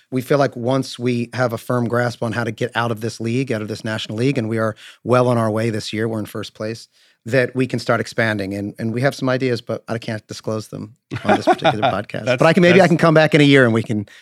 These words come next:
Speaker 1: we can get
Speaker 2: No,
Speaker 1: into
Speaker 2: that's
Speaker 1: it.
Speaker 2: cool. I mean, we, I, I'm curious what Landgraf sees for the future of the show, because he's one of the smartest people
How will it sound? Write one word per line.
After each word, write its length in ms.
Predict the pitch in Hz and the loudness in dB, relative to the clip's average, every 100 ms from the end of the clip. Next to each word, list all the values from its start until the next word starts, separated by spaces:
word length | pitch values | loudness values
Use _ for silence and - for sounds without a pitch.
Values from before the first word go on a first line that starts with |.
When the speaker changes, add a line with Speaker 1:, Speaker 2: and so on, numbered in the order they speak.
| - | -6
Speaker 1:
we 60 | |
can 120 | 110 110 | -4 0
get 100 | 127 | 2
Speaker 2:
No, 80 | |
Speaker 1:
into 80 | 156 | 4
Speaker 2:
that's 160 | 139 147 | 2 0
Speaker 1:
it. 60 | |
Speaker 2:
cool. 180 | 175 156 | -2 2
I 80 | 160 | 2
mean, 140 | 170 | 4
we, 200 | 160 190 185 | 2 0 0
I, 140 | 170 180 | -2 2
I'm 160 | 190 226 | 0 0
curious 340 | 240 226 147 | 0 0 0
what 160 | 156 131 | -2 0
Landgraf 640 | 131 151 160 131 113 107 | 0 2 2 2 2 0
sees 640 | - 123 120 113 107 - _ _ _ _ | -4 -4 -2 -2 -4 -10 _ _ _ _
for 500 | - 120 113 110 107 | 0 2 4 2 0
the 120 | 107 | -4
future 320 | 135 127 117 | -2 0 0
of 100 | 104 | -2
the 100 | 90 | -4
show, 640 | - - 131 107 80 71 - | -8 -2 2 2 0 -10 -12
because 300 | 107 117 101 | -4 -4 -2
he's 180 | 175 | -2
one 140 | 156 160 | 2 2
of 60 | |
the 80 | 123 | 0
smartest 420 | - 139 131 123 | -2 0 0 0
people 420 | 127 113 110 104 | -4 -4 -4 -6